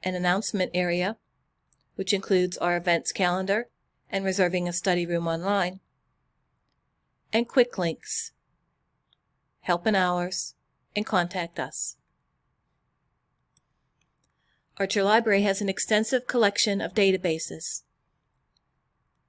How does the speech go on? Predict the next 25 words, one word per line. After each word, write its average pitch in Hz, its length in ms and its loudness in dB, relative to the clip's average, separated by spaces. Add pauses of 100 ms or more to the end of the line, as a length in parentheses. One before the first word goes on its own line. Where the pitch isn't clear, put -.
(100)
Select 185 400 0
Databases 196 800 4 (160)
to 202 120 -6
view 214 260 4
the 220 180 4
A 202 140 6
to 208 100 0
Z 185 360 2
database 175 540 -2
list. - 440 -8 (840)
Resources 208 800 2
are 196 100 2
listed 190 540 0
alphabetically. 185 840 0 (960)
You 190 100 -4
can 185 140 0
also 175 320 2
select 170 480 -2 (160)
popular 190 400 2
databases 208 880 0 (2000)
or 208 120 0
new 226 340 8
and 214 140 0
trial 170 320 2
databases. 160 760 -6